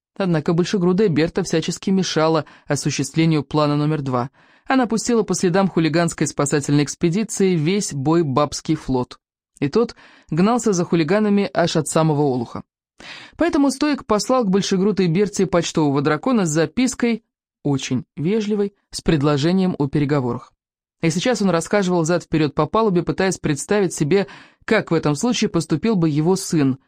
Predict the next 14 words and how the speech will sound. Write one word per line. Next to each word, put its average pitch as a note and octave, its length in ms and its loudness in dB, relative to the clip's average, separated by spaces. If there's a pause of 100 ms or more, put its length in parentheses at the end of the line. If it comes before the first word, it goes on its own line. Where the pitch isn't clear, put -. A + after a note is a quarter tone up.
(160)
Икинг. C3 500 -6 (1200)
«Надо E3+ 400 2
сохранять F3+ 540 0
спокойствие», — A#2+ 760 -4 (380)
говорил C3+ 320 0
он C3 100 -2
себе. B2+ 340 -4 (160)
«Икинг A3 340 2
был G3 160 2
прав. C#3 380 -2 (400)
Вся G3 180 0
эта A#3+ 180 2
кровавая G#3 460 2
вражда F#3 640 2